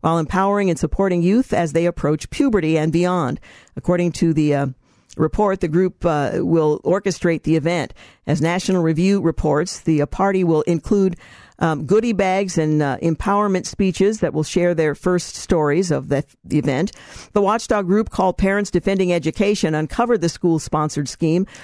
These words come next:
uh, by way of an email from the school to parents. "It defies explanation that a school is hosting the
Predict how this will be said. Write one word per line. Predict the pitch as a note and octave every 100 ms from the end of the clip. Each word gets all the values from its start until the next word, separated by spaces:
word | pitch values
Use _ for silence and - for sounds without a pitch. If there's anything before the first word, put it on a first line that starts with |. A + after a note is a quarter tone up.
| - - -
uh, | E3+
by | E3+ F3
way | F#3 G3
of | F3+
an | D#3
email | B3+ D4+ F3 D3+
from | D#3+ D3+
the | D3+
school | - - D#3+
to | E3 -
parents. | A#3 B3 D#3+ - - -
"It | D#3
defies | D3 - F#3 F#3 F3+
explanation | F3+ - D#3+ E3 G3+ - E3
that | E3
a | D3
school | - G#3+ G#3
is | F3 -
hosting | F#3+ F#3+ F3+ E3
the | D#3 D3+